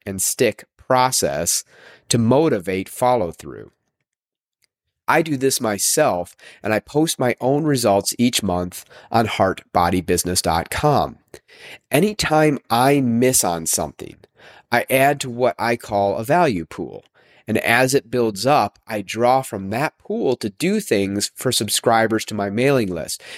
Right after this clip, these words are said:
Maybe send someone a book or provide some other product or service that's related to our topics here. So it costs me financially to fall short of a goal.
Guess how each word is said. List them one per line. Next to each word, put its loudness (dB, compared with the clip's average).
Maybe 2
send 2
someone -2
a -6
book 0
or -12
provide 0
some -4
other 0
product 0
or -2
service 2
that's -8
related 2
to -6
our -2
topics 0
here. -10
So 4
it -4
costs -2
me -2
financially 0
to 0
fall 2
short 0
of -6
a -2
goal. 0